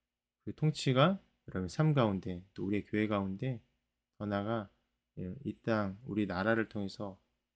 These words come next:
드러나게 될 줄로 믿습니다. 하나님은 그의 백성을 반드시 기억하시며 그 백성들의 믿음의 걸음 내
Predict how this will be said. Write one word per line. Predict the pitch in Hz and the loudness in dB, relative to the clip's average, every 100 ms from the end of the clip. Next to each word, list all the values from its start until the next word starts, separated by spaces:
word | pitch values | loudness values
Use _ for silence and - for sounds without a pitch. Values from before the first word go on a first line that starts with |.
| _ _ _ _ _ _ | _ _ _ _ _ _
드러나게 | - 104 101 95 | -4 0 0 -2
될 | 107 | -4
줄로 | 110 110 98 | -2 0 0
믿습니다. | 92 - - 90 90 90 | -2 -4 -6 -6 -8 -2
하나님은 | 143 143 127 127 123 - _ _ - | 2 4 4 2 -4 -10 _ _ -10
그의 | 101 | -8
백성을 | 98 110 101 98 104 - | -6 -6 -4 -4 -8 -16
반드시 | _ 101 127 127 | _ -2 0 2
기억하시며 | 117 110 107 95 107 98 98 _ - - _ _ _ - - | 2 2 0 -4 -6 -6 -8 _ -20 -20 _ _ _ -20 -18
그 | |
백성들의 | 92 92 110 104 101 | -12 -4 0 2 2
믿음의 | 98 107 107 | 2 2 0
걸음 | - 107 123 | 0 2 2
내 | 123 170 | 4 2